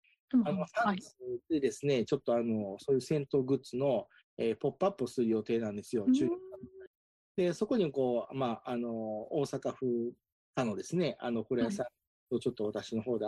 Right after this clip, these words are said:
Speaker 2: 集めさせていただいて、
Speaker 1: はい。うん。
Speaker 2: まあ、ちょっとそこであの、販売させていただこうかなと思っ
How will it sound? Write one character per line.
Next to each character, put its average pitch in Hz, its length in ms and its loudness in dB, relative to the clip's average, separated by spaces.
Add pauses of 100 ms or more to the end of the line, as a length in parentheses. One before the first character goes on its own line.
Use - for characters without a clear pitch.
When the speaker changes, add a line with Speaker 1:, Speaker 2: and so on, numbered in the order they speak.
Speaker 2:
集 123 120 -4
め 113 100 2
さ 117 180 -4
せ - 120 -14
て 131 80 2
い 123 60 2
た 143 100 -2
だ 151 140 4
い 120 100 0
て、 - 180 -2
Speaker 1:
は 135 80 4
い。 107 160 0 (280)
う - 40 6
ん。 226 220 8
Speaker 2:
ま 240 80 6
あ、 - 20 -4
ち - 100 -2
ょ - 20 0
っ - 40 -14
と - 60 -14
そ - 100 -14
こ 143 120 2
で 120 160 6
あ 113 100 0
の、 107 100 0
販 120 220 2
売 110 160 2
さ 117 160 -2
せ - 100 -16
て - 100 2
い 113 60 4
た 123 100 -2
だ 113 160 2 (200)
こ 135 140 4
う 113 60 0
か - 140 -6
な 123 260 4
と 107 160 -4
思 107 340 -2
っ - 20 -8